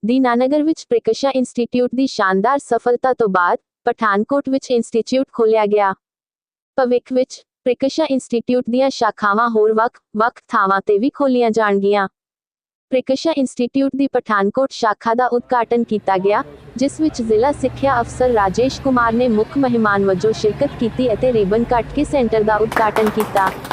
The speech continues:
ਉਹਨਾਂ ਦੇ ਨਾਲ ਟੀਮ ਮੈਂਬਰ ਕੌਸ਼ਲ ਕੁਮਾਰ ਅਤੇ ਸੇਵਾਮੁਕਤ ਡਿਪਟੀ ਡੀ ਓ ਪਠਾਨਕੋਟ ਰਾਜੇਸ਼ਵਰ ਸਲਾਰੀਆ ਨੇ ਵੀ ਵਿਸ਼ੇਸ਼ ਤੌਰ ਤੇ ਸ਼ਿਰਕਤ ਕੀਤੀ।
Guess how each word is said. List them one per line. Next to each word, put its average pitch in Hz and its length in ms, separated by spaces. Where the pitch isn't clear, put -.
ਉਹਨਾਂ 277 220
ਦੇ 320 140
ਨਾਲ 220 260
ਟੀਮ 294 300
ਮੈਂਬਰ 226 320
ਕੌਸ਼ਲ 247 400
ਕੁਮਾਰ 214 460
ਅਤੇ 269 160
ਸੇਵਾਮੁਕਤ 233 720
ਡਿਪਟੀ 220 300
ਡੀ 226 220
ਓ 277 120
ਪਠਾਨਕੋਟ 214 600
ਰਾਜੇਸ਼ਵਰ 240 580
ਸਲਾਰੀਆ 196 520
ਨੇ 196 160
ਵੀ 262 140
ਵਿਸ਼ੇਸ਼ 233 480
ਤੌਰ 226 180
ਤੇ 262 160
ਸ਼ਿਰਕਤ 220 440
ਕੀਤੀ। 202 360